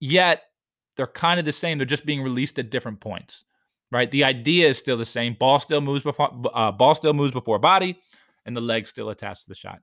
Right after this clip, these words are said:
So just a really cool example to me of two guys that shoot the ball different, quote unquote, different, yet the principle behind everything that's happening is still,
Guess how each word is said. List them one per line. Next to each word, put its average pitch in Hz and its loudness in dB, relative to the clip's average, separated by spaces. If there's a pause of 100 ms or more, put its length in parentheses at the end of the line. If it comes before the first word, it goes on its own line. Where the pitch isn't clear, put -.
So - -8
just 185 0
a 170 0
really 175 2
cool 170 0
example 135 0
to 123 -10
me 110 -4 (320)
of 113 0 (340)
two 190 -2
guys 127 2 (180)
that 120 0 (400)
shoot 196 -6
the 180 -4
ball 151 6 (1040)
different, 127 -4 (100)
quote 117 -8
unquote, 107 -10
different, 123 -2 (240)
yet 135 2 (400)
the 127 -2
principle 143 0
behind 139 0
everything 123 0
that's 110 -6
happening 113 -4 (340)
is 123 -4
still, 120 2